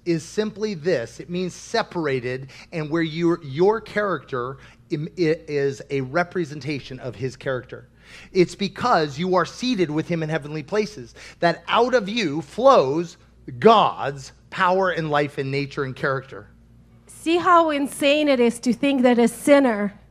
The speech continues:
Speaker 2: can be seated up here. That's simply not true. That's impossible. You cannot be seated in heaven and be a sinner. You have to be-, come into this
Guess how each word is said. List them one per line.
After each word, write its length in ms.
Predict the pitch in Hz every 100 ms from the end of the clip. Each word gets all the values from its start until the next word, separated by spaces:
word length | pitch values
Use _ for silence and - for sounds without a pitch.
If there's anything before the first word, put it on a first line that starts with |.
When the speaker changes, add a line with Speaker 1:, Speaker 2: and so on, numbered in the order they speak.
| _ _ - _ _
Speaker 2:
can 180 | 240 226
be 100 | 220
seated 440 | - 254 233 214
up 180 | 214 208
here. 420 | - 208 196 180 - - - - - - _ _ _ _ _ - - - _ _ -
That's 220 | 254 254
simply 360 | 339 339 349 339
not 280 | 320 320
true. 440 | - 339 392 262 175 - _ _ -
That's 180 | 247 285
impossible. 800 | 320 269 302 339 302 208 180 175 - _ _ _ _ - - - - - _ _
You 120 | 262 277
cannot 540 | 320 285 269 320 262
be 200 | 294 294
seated 440 | - - 277 302
in 160 | 285 269
heaven 340 | 254 247 233
and 180 | 214 220
be 140 | 226 214
a 80 |
sinner. 500 | 208 - 220 190 185 - - - _ _ _ _ _ _ - - - _ _ _ _ _ -
You 140 | 262
have 220 | 277 277
to 100 | 339
be-, 120 | 247 262
come 220 | 285 277
into 220 | 269 285
this 200 | 254